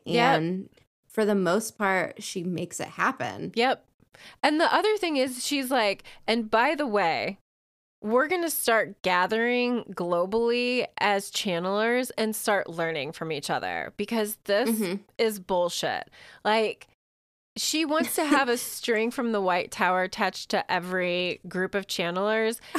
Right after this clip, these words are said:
Speaker 1: And I can see it from her perspective, but I can
Speaker 2: Mm-hmm.
Speaker 1: also see it from the other side where it's like, "Oh, fuck, no. No, no, no, no." Especially the wise ones, like, the
Speaker 2: It's,
Speaker 1: Aiel
Speaker 2: this
Speaker 1: wise
Speaker 2: makes me
Speaker 1: ones.
Speaker 2: laugh so hard, but when I,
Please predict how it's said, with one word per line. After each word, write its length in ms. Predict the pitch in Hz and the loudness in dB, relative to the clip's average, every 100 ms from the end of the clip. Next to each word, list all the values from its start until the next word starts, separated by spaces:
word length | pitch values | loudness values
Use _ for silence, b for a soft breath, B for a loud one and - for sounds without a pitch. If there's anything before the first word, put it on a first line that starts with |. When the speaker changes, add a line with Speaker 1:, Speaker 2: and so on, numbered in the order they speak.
| - | -2
Speaker 1:
And 140 | 247 254 | 2 4
I 100 | 392 | 2
can 220 | 427 370 | 0 -2
see 280 | - 240 285 | -2 0 2
it 120 | - | 2
from 160 | 302 | -2
her 160 | 262 262 | 0 0
perspective, 720 | 254 277 - - 214 - 254 | 0 -4 -2 -2 0 0 -2
but 120 | 190 | 2
I 80 | 185 | 2
can 180 | 196 285 | 4 4
Speaker 2:
Mm-hmm. 100 | 285 | 6
Speaker 1:
also 340 | 269 302 240 | 4 4 2
see 200 | 226 - 208 | 0 2 2
it 120 | 185 | 0
from 280 | - 185 180 | -2 -2 0
the 200 | 175 - | 0 0
other 360 | 180 185 208 | 0 0 0
side 480 | 208 208 175 185 202 | 0 0 2 2 2
where 360 | 185 185 175 175 | 0 2 2 0
it's 120 | 175 | 0
like, 200 | 185 175 - | -2 0 2
"Oh, 180 | 233 | 2
fuck, 440 | 220 - 214 269 - | 0 0 2 2 0
no. 600 | 190 226 226 170 151 160 | 0 2 2 2 0 -2
No, 160 | 180 226 | -2 0
no, 80 | 247 | 2
no, 120 | 226 | 2
no." 140 | 220 | 4
Especially 520 | 196 226 - 277 - 349 | 2 2 2 2 2 2
the 100 | 233 | 2
wise 460 | 175 160 196 240 | 2 2 2 2
ones, 400 | 311 370 381 381 | 0 2 0 0
like, 240 | 240 226 226 | 2 2 4
the 60 | |
Speaker 2:
It's, 100 | 247 | 4
Speaker 1:
Aiel 200 | 226 233 | 4 4
Speaker 2:
this 220 | 254 247 | 4 4
Speaker 1:
wise 120 | 214 294 | 4 4
Speaker 2:
makes 180 | - | 4
me 60 | 339 | 4
Speaker 1:
ones. 200 | 285 311 | 4 4
Speaker 2:
laugh 380 | 202 175 180 208 | 4 4 4 2
so 300 | - 226 208 | -2 2 2
hard, 440 | 196 202 180 170 170 | 4 4 4 2 0
but 240 | 185 - 185 - | 0 0 -6 -4
when 460 | 208 196 190 180 - | 0 2 2 -2 -4
I, 520 | - 180 180 170 160 | 0 2 4 4 2